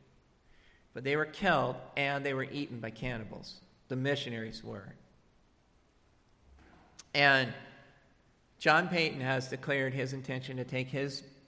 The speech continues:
bride and make another attempt. And the decision did not come without criticism. On, on one occasion before they were leaving, and many of you have heard this, but a,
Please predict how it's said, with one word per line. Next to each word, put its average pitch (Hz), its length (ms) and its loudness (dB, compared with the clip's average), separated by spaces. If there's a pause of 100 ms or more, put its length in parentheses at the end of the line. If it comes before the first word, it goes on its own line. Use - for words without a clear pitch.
(140)
bride 131 480 6 (640)
and 117 140 -4
make 123 220 -4
another 117 380 -4
attempt. 117 540 -8 (1400)
And 135 160 2
the 131 60 0
decision 131 440 -4
did 127 120 -4
not 135 220 -2
come 127 440 -4
without 120 340 -6
criticism. - 580 -6 (840)
On, 131 300 2
on 127 160 0
one 147 160 -2
occasion 143 400 -4
before 131 260 -4
they 135 120 -2
were 151 120 0
leaving, 131 380 -4
and 123 100 -6
many 135 180 -4
of 120 60 -4
you 117 100 -6
have 127 100 -12
heard 135 200 0
this, 120 200 -6
but 120 140 -4
a, 120 160 -4